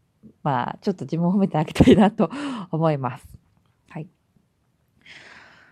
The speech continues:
宝くじの話だと、まあ、ちょっとこれは、まあ、週末なので、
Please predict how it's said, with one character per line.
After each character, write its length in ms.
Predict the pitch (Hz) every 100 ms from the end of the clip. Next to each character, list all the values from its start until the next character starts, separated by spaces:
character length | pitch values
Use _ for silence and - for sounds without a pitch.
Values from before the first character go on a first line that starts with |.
| _ _ _ _ _
宝 580 | - 190 196 - 403 427
く 220 | 427 247
じ 320 | 180 147 - - _ 185
の 120 | 170
話 480 | 170 165 185 180 185
だ 180 | 147
と、 680 | 135 - 170 160 135 131 - -
ま 100 | 247
あ、 20 |
ち 60 | 415
ょ 20 |
っ 20 |
と 80 | -
こ 100 | 196
れ 220 | 165 143
は、 380 | 143 175 156 143
ま 200 | 175 139
あ、 20 | -
週 160 | - 269 262 262
末 100 | 254
な 140 | 208
の 180 | 143 135
で、 340 | 143 147 127